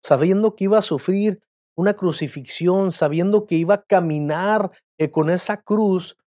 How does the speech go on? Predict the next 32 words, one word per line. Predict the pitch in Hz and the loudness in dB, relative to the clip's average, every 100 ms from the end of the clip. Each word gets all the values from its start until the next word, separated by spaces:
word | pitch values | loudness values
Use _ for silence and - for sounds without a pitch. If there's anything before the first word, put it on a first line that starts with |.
| _ - | _ -2
cómo | 180 214 226 | 2 4 4
él | 226 220 | 4 0
sabiendo | - 226 190 196 220 226 220 | 0 2 4 4 4 2 0
que | 208 | 0
iba | 214 | 0
a | 196 | 2
pasar | 175 160 202 226 | 0 0 0 2
esto, | 226 - - 175 170 _ _ | 0 -2 -4 -4 -4 _ _
me, | 147 | -2
me, | 147 151 139 | 2 2 0
me | 151 151 | 0 0
hace | 156 - | 0 2
volar | 214 165 151 180 208 | 4 6 6 4 4
la | 220 | 2
mente | 202 214 208 220 | 2 2 2 2
y | |
decir, | 196 156 - 202 208 - _ _ - | 2 2 0 0 0 -4 _ _ -4
o | 156 | 2
sea, | 185 170 - _ _ _ _ _ _ _ _ | 2 2 -2 _ _ _ _ _ _ _ _
¿qué | 208 240 | 2 4
es | |
lo | 262 269 - | 4 2 2
que | 202 | 4
al | 170 | 4
Señor | - 175 160 202 226 | 0 -2 2 2 2
lo | 247 233 | 2 2
empujó | 185 165 151 - 254 302 | 0 -4 -8 -6 -6 -4
a | 240 | -2
ir | 220 220 | 0 0
a | |
esta | 202 - 160 | 0 0 -2
parte? | - 240 247 - 175 170 160 | -2 -6 -8 -2 2 2 -2